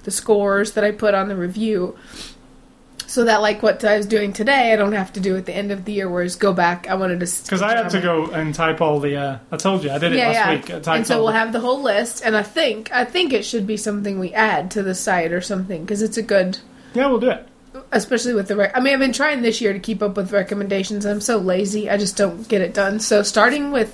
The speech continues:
Speaker 1: this one even, it's on the list, and so now you can all hold me to it
Speaker 2: This
Speaker 1: every
Speaker 2: was the
Speaker 1: week.
Speaker 2: final movie of two thousand,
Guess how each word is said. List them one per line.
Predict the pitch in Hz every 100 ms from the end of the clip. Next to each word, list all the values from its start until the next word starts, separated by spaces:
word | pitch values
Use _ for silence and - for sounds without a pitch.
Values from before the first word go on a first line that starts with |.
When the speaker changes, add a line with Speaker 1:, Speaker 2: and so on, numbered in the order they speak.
| -
Speaker 1:
this | 214 392 233
one | 175
even, | 160 165 233 - - - -
it's | - 175
on | 220
the | 220
list, | 190 190 - - - - - - -
and | 175 180 175
so | - 180
now | 175
you | 175
can | 185
all | 202 202
hold | 202 196
me | 202
to | - 202
it | 175 -
Speaker 2:
This | 190
Speaker 1:
every | 180
Speaker 2:
was | 180
the | 170
Speaker 1:
week. | 175
Speaker 2:
final | 165 156 151
movie | 147 131 135
of |
two | - 151
thousand, | 147 139 - 302 277 214